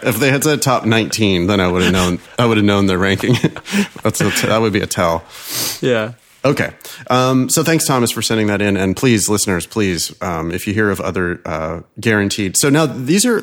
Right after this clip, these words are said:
Speaker 1: these are good too, right? Both of these are, um, they don't take it away from you as long as you just keep going to school and passing your classes. Um, they don't take that scholarship away.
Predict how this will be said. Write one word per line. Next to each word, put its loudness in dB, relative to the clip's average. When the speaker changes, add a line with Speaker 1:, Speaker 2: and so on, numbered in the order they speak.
Speaker 1:
these 2
are 0
good -2
too, 2
right? 0
Both 0
of 2
these 0
are, 0
um, -2
they -2
don't 0
take -2
it 2
away 2
from -2
you -2
as -4
long 2
as 2
you 0
just -2
keep -4
going 2
to 0
school -2
and -4
passing -4
your 0
classes. -4
Um, -2
they -2
don't -2
take -6
that -2
scholarship -4
away. -4